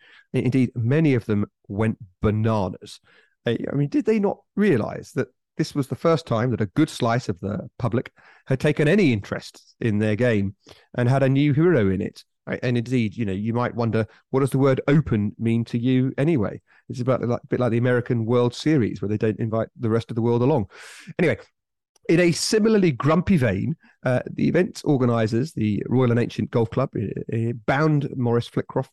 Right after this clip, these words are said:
for life, which to me seemed a bit harsh because he could only, of course, improve from that round. After all, I, how were they not to know this was the start of a magnificent career? Anyway, the point is, the new rules, uh,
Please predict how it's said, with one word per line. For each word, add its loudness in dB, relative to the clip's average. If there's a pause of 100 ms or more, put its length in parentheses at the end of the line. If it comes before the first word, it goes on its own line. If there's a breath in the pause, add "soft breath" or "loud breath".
(120)
for -4
life, -2
which -6
to -6
me 0
seemed -2
a 0
bit 0
harsh 0
because -2 (300 loud breath)
he 0
could 2
only, 4
of 0
course, 0
improve 2
from -2
that -2
round. -2 (440 soft breath)
After 2
all, 4
I, 2
how 0
were 2
they 4
not 0
to 0
know 4
this -4
was -6
the -4
start -2
of -2
a 2
magnificent 0
career? 2 (880 soft breath)
Anyway, -4
the -2
point 2
is, -2
the -2
new 4
rules, 2
uh, -2